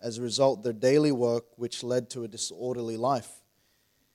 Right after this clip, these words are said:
And so this error that had crept in, in the understanding of,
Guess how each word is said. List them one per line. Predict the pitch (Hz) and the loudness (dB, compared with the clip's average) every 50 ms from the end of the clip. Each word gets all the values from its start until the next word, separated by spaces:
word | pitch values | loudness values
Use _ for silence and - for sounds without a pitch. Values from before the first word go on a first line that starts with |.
| _ _ _ _ _ _ | _ _ _ _ _ _
And | - 123 131 123 | -6 -4 0 2
so | - - 160 156 147 | 6 8 8 8 8
this | 123 117 151 - - - - | 8 6 6 6 6 4 6
error | 156 170 190 196 190 180 | 6 6 8 10 10 8
that | 156 156 143 131 | 10 8 6 4
had | 139 143 120 110 | 2 0 -2 -4
crept | - - 165 156 151 - - | 0 2 2 2 2 2 2
in, | 151 151 147 | 2 2 2
in | 139 131 123 | 0 -2 -2
the | 123 107 | 0 0
understanding | 135 139 123 - - - - 143 139 143 151 156 143 139 123 | 0 -2 -2 -2 -2 0 0 0 0 0 0 -2 -4 -2 0
of, | 117 120 117 101 107 - | 2 2 2 0 -4 -14